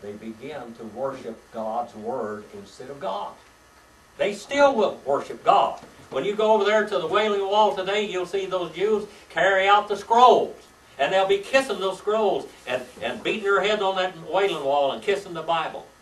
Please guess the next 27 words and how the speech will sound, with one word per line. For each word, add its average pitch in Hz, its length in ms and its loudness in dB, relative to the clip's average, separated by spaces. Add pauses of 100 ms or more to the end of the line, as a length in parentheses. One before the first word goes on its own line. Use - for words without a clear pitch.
(1900)
Don't 180 240 -8
kiss 175 220 -8
the - 80 -20
Bible. - 400 -8
Well, 135 140 -12
we, 170 200 -8 (460)
we 160 120 -10
study 160 360 -8
the 110 100 -14
Bible 113 400 -8
to, 120 140 -16 (240)
so - 120 -12
we 131 160 -10
can 123 140 -16
see - 220 -16
God - 500 -6 (180)
and - 120 -16
see 131 220 -10
where 117 160 -12
we 120 140 -12
stand 135 360 -12
with - 160 -14
God. - 180 -6
That's 170 200 -8
our 135 180 -4
instruction - 540 -12
manual. 190 320 -16